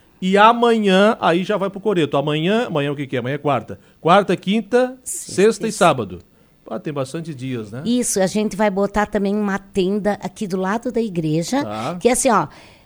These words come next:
Speaker 2: qualquer coisa, porque a gente não, hoje é o primeiro dia, a gente
Speaker 1: Uhum.
Speaker 2: não tá muito assim. Pode ser que à noite também, na hora do, da missa, a gente tenha uns pacotes também pra vender.
Speaker 1: É, eu acho
Speaker 2: Daí
Speaker 1: que
Speaker 2: a
Speaker 1: seria,
Speaker 2: gente vai deixar.
Speaker 1: seria, se tiver, seria legal,
Speaker 2: É, eu
Speaker 1: né?
Speaker 2: acho que vai s-,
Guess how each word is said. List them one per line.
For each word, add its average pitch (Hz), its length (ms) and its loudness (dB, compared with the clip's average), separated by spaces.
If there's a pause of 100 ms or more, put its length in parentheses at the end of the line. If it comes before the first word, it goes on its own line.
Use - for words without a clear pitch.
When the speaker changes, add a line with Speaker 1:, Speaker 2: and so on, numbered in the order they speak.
(200)
Speaker 2:
qualquer 277 400 0
coisa, 208 480 2
porque 240 160 -4
a 220 40 -2
gente 269 320 -4
não, 269 540 0
hoje 247 240 2
é 262 40 2
o - 20 2
primeiro 220 360 -2
dia, 208 460 -2
a 147 40 -6
gente 254 180 -2
Speaker 1:
Uhum. 269 60 -2
Speaker 2:
não 262 120 -2
tá 254 220 0
muito 220 260 0
assim. 180 220 -2 (320)
Pode 233 260 6
ser 262 300 0
que - 120 -4
à 233 100 4
noite 233 360 4
também, 247 280 2
na 214 140 2
hora 262 400 6
do, 240 200 -6
da 226 260 2
missa, 240 560 2 (140)
a 254 100 6
gente 269 220 2
tenha 269 340 2
uns 277 240 0
pacotes 240 560 0
também 269 240 2
pra 269 160 -2
vender. 277 460 2
Speaker 1:
É, 120 260 -6
eu 123 180 -8
acho - 120 -8
Speaker 2:
Daí 202 140 2
Speaker 1:
que 208 40 4
Speaker 2:
a 214 60 2
Speaker 1:
seria, - 200 2
Speaker 2:
gente - 80 2
vai 240 140 4
deixar. 262 460 2
Speaker 1:
seria, 135 320 -6
se - 140 -10
tiver, 143 420 -2
seria 175 560 -2
legal, 214 480 0
Speaker 2:
É, 170 40 2
eu 190 40 4
Speaker 1:
né? 185 80 2
Speaker 2:
acho 240 260 2
que 285 80 -6
vai 262 200 2
s-, - 200 -2